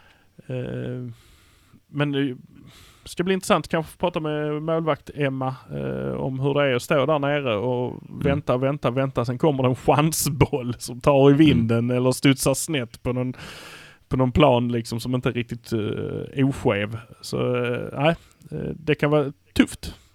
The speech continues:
Speaker 1: att göra det.
Speaker 2: Mm.
Speaker 1: Hon har nog svårast.
Speaker 2: Ja.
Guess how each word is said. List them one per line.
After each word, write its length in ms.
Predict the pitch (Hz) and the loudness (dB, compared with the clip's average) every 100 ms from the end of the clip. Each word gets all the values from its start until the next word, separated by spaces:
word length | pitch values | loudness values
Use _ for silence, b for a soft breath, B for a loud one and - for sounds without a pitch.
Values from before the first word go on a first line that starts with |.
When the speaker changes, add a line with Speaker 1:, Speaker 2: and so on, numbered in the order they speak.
| _ - | _ -10
Speaker 1:
att 60 | 80 | -4
göra 200 | 85 78 | 0 0
det. 60 | 156 - 101 | 0 -2 4
Speaker 2:
Mm. 200 | 127 175 - - - | 4 2 -6 -20 -2
Speaker 1:
Hon 200 | 175 160 | 4 8
har 80 | 170 | 8
nog 120 | 226 | 4
svårast. 500 | - 175 131 123 - | 4 6 8 6 0
Speaker 2:
Ja. 60 | - | -18